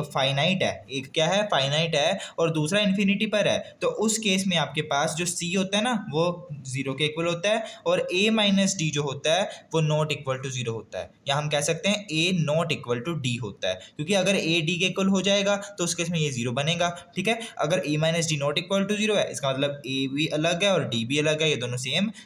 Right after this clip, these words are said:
नहीं है, ठीक है। तो ये आपको चीज़ याद रखनी है कि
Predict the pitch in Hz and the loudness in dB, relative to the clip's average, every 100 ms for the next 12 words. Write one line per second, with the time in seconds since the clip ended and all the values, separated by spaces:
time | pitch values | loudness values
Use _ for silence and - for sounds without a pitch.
0 | - 135 127 110 98 - - - 170 220 | -10 -4 -2 -2 -6 -10 -16 -6 -2 -2
1 | 220 - 151 185 196 190 180 175 147 139 | -2 -4 0 2 2 0 -4 -4 0 0
2 | 135 - 143 139 160 214 220 - - | 0 -2 -4 -2 0 0 -2 -12 -8